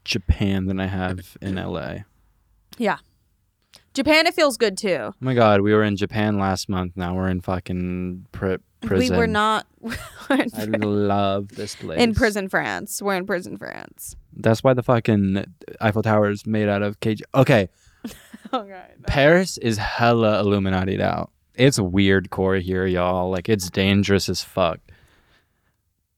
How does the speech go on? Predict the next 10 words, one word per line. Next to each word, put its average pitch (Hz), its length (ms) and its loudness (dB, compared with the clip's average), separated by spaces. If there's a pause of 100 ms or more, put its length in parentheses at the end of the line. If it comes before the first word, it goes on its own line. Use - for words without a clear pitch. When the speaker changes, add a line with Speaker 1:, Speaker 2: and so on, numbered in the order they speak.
(840)
Speaker 2:
Are 277 60 -10
you 247 180 -10
gonna 240 200 4
deep 214 260 -4
dive 247 340 4
or, 226 140 2
like, 202 260 2
give 208 160 -6
your 208 120 -2
conspiracy? 220 840 -8